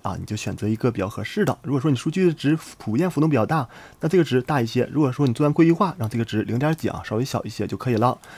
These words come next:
那这个啊，就是关于D B S E N啊，怎么去做啊，跟之前的做法是一模一样的。这里呢，我就不带大家一步一步去看了。然后从代码角度来说啊，基本上是没有发生任何的变化。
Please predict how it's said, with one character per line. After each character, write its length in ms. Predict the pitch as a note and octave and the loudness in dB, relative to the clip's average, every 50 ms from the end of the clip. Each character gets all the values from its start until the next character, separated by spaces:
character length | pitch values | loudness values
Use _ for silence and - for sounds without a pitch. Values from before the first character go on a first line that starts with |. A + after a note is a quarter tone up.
| - - - - - | -20 -20 -20 -12 -4
那 100 | - F#3+ | -4 -4
这 260 | F#3+ - C4 C4+ B3 | -2 2 2 2 2
个 160 | G3+ - D#3 C3+ | 2 2 0 0
啊， 80 | A#2+ | 0
就 100 | A#2+ - | 0 -2
是 120 | C3+ C#3 C3 | -4 -4 -2
关 160 | - D#3 D#3 | 0 0 0
于 40 | D#3+ | 0
D 160 | D#3+ G3 F#3 | 0 0 0
B 80 | F#3+ | 2
S 240 | E3+ D#3 E3 - - | 2 0 0 0 2
E 60 | F#3 | 2
N 160 | F3+ F#3 F#3 F#3+ | 2 2 2 0
啊， 100 | D#3+ A#2 | 0 -2
怎 140 | - - | -4 -6
么 80 | F2+ F2+ | -10 -10
去 160 | - - B2 | -8 -8 -8
做 240 | A#2 - - G#3 D#3 | -6 -2 0 0 0
啊， 220 | - A#2 G2 - - | 0 -2 -12 -10 -4
跟 160 | - C3 C3+ | -2 -2 0
之 160 | - - F3 | 4 4 4
前 160 | F3 - B2+ | 4 4 -2
的 80 | G#2+ A2+ | -2 -2
做 160 | A#2+ - F3 | 0 0 -2
法 180 | - - G2+ - | -2 -2 -4 -4
是 220 | - - A2 A2 | -4 -4 -4 -2
一 100 | C#3 D#3+ | 0 0
模 140 | D#3 D3 D3 | 2 2 2
一 60 | D3 | 2
样 180 | E3 G#3 G#3 F#3+ | 2 2 2 4
的。 140 | C3 G2+ - - - - - - - - | 2 2 0 -2 -16 -20 -20 -20 -10 -2
这 140 | - - A#3 | 2 2 6
里 100 | F#3+ D#3 | 6 6
呢， 120 | D3 D#3+ | 6 6
我 80 | D3+ B2+ | 4 2
就 80 | B2 C#3+ | 0 0
不 160 | C#3 - C3+ | -2 -2 -2
带 140 | C3 D#3 D#3+ | 0 0 0
大 100 | E3 D#3+ | 0 -2
家 260 | - D#3+ D#3 D3 A#2+ | -2 -2 0 0 0
一 140 | G2+ G2+ A#2 | -2 -2 -2
步 160 | C3+ C#3+ C3+ | 0 0 0
一 60 | A#2+ | 0
步 120 | A#2 B2 | 0 -4
去 160 | A#2+ - - C3 | -6 -4 -6 -10
看 360 | - - - F#3+ F#3+ F#3 E3 | -8 -8 -6 -4 -2 0 0
了。 200 | C3 A2+ G#2 F#2+ F#2+ | 0 0 0 -2 -2
然 80 | G2 | -4
后 60 | G#2 | -4
从 140 | A2+ - A#2 | -4 -4 -6
代 160 | A#2 - D3+ | -4 -2 -2
码 140 | C#3+ A#2 A#2+ | 0 0 -2
角 120 | B2+ - A2 | -2 0 -2
度 20 | |
来 100 | A#2 A#2+ | -2 -2
说 200 | B2 - D3 B2+ | -2 -2 -2 -2
啊， 60 | G#2+ - | -2 -4
基 160 | - - D#3 | -4 -2 2
本 120 | D#3+ C3+ G2+ | 2 2 0
上 160 | A2+ B2 A#2 | 0 -4 -4
是 140 | A2+ A#2 A2 | -4 -2 -2
没 120 | G#2+ B2+ | 0 0
有 100 | C#3 A2 | 0 0
发 240 | F#2+ - A#2+ B2+ C3+ | -2 -2 -2 -2 0
生 180 | - C3+ B2 | 0 -2 0
任 180 | B2+ F3+ G#3+ G3+ | 2 2 2 2
何 140 | E3 - F#3+ | 0 -2 -4
的 80 | - | -4
变 180 | G#2+ B2 A#2+ G#2+ | -2 -2 -2 -2
化。 220 | G#2 A#2+ A2 - | 0 0 -2 -2